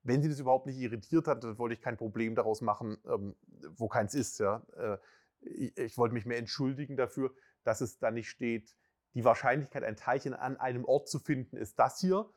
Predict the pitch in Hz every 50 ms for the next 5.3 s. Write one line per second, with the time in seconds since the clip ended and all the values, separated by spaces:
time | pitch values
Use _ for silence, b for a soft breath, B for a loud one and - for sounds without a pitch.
0 | b b b b b b _ - 123 123 127 127 110 127 113 - 120 104 - -
1 | - 110 98 - - - 165 180 196 196 185 - 160 147 139 131 131 131 131 131
2 | 123 123 127 120 120 120 135 123 b b b b b b _ - 104 98 92 -
3 | 135 143 160 165 143 - - 135 - - - 110 107 - - 131 120 127 139 131
4 | - - 117 117 - _ _ _ _ _ - 180 175 175 160 - - 127 135 139
5 | 135 127 127 127 123